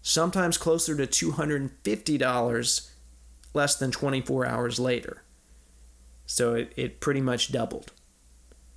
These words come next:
So then somewhere around the end of that twenty-four hour time period,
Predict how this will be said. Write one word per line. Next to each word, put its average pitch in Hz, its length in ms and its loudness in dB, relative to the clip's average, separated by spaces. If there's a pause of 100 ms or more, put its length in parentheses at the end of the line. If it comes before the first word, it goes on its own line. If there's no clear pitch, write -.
(920)
So 147 200 2
then 147 200 2
somewhere 220 600 4
around 170 360 6
the 151 220 6
end 156 180 4
of 135 180 2
that 143 440 2 (380)
twenty-four 156 600 2
hour 135 260 4
time 139 340 2
period, 120 460 0